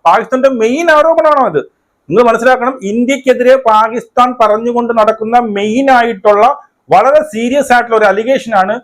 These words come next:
ബി എൽ എക്ക്, ബലൂച്ച് ലിബറേഷൻ ആർമിക്ക് ഇന്ത്യ എന്ത് ചെയ്യുന്നുണ്ട്, ഇന്ത്യ ഫണ്ട് ചെയ്യുന്നു എന്നുള്ളത്. അത് സത്യമാണെന്നാണ് ഇന്ന് ഇവിടെ ഈ അഖിൽ മാരാർ, ഈ അഞ്ചു പൈസയുടെ വിവരമില്ലാത്ത ഈ പേങ്ങ വന്നിരുന്ന് പറഞ്ഞിരിക്കുന്നത്.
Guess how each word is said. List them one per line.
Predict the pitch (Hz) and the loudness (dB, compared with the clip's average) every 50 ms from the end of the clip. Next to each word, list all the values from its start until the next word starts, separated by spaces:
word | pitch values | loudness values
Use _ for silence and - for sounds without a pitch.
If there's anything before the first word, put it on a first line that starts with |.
| _ _ _ _ _ _ 131 | _ _ _ _ _ _ -4
ബി | 135 190 240 277 320 | 0 2 2 4 4
എൽ | 320 302 277 247 | 2 2 2 2
എക്ക്, | 208 - - 226 233 | 2 0 0 -2 -2
ബലൂച്ച് | 196 175 196 202 233 285 320 320 - - - - 180 | 0 0 0 0 2 2 0 0 -2 -6 -8 -6 -4
ലിബറേഷൻ | 190 202 208 233 240 262 262 - 254 269 254 | -2 0 0 2 2 0 0 -2 -2 -2 0
ആർമിക്ക് | 226 220 214 220 226 220 214 226 | 0 0 0 -2 -4 -6 -4 -4
ഇന്ത്യ | 240 254 240 196 190 208 214 247 269 254 285 | -4 -4 -4 -4 -4 -4 -2 0 0 0 2
എന്ത് | 262 240 233 214 | 0 0 0 -2
ചെയ്യുന്നുണ്ട്, | 240 233 226 220 214 208 202 | -2 -2 -2 -2 -2 -2 0
ഇന്ത്യ | 220 208 214 233 247 262 247 262 254 | 0 0 -2 -2 0 0 2 2 0
ഫണ്ട് | - - 220 226 247 277 277 294 | 0 0 -4 -4 -4 -4 -4 -4
ചെയ്യുന്നു | 277 226 247 233 220 233 226 226 | -4 -4 -4 -4 -4 -4 -2 0
എന്നുള്ളത്. | 220 214 196 190 170 156 127 117 - _ _ _ _ _ _ - | 2 2 2 0 0 -2 -2 -6 -8 _ _ _ _ _ _ -2
അത് | 160 185 202 247 254 | 0 0 2 2 0
സത്യമാണെന്നാണ് | 254 - - 220 214 - _ _ - 294 294 285 269 247 247 247 254 254 247 247 233 226 220 220 226 226 233 | 0 0 -2 -2 -2 -4 _ _ 0 0 2 2 2 2 2 2 0 0 -2 0 0 2 2 2 2 2 0
ഇന്ന് | 247 247 233 214 220 220 233 247 262 262 247 233 240 277 349 359 - _ _ _ _ _ - | 0 -2 -2 -2 0 0 2 4 4 4 4 6 4 4 2 0 -4 _ _ _ _ _ -2
ഇവിടെ | 180 214 220 247 240 | 0 2 4 4 4
ഈ | 240 240 240 214 226 240 262 285 | 2 0 0 -2 -2 -2 0 2
അഖിൽ | 269 226 - 233 254 262 | 0 0 0 0 0 2
മാരാർ, | 254 254 240 240 233 233 233 233 240 | 2 2 2 4 2 2 2 2 -2
ഈ | 226 214 214 233 254 285 | -4 -6 -6 -6 -2 0
അഞ്ചു | 302 269 233 240 254 262 294 | 0 0 0 0 -4 -4 -2
പൈസയുടെ | 277 262 254 254 - - 233 240 233 | 0 0 0 0 0 0 0 2 2
വിവരമില്ലാത്ത | 220 214 226 233 240 233 226 226 226 220 - 214 | 2 2 2 2 2 2 2 0 0 0 -2 -4
ഈ | 202 220 269 | -4 -6 -8
പേങ്ങ | 269 - - 214 208 220 240 247 254 233 | -8 -2 0 0 2 2 0 0 -2 -2
വന്നിരുന്ന് | 226 220 214 220 220 214 | -2 -2 -4 -4 -2 0
പറഞ്ഞിരിക്കുന്നത്. | 190 190 196 208 208 196 185 156 131 117 - | 0 0 0 0 -2 -2 -4 -6 -6 -8 -10